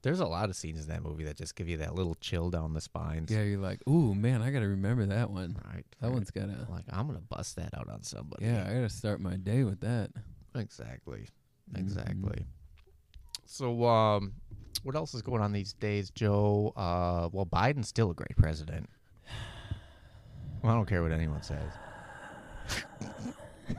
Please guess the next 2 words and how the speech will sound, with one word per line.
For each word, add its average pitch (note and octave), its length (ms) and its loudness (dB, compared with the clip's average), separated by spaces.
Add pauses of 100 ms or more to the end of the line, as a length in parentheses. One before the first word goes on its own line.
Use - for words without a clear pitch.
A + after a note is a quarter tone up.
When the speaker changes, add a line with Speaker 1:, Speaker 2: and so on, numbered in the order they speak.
(2500)
Speaker 1:
We're A2 100 6
not, F#2 200 6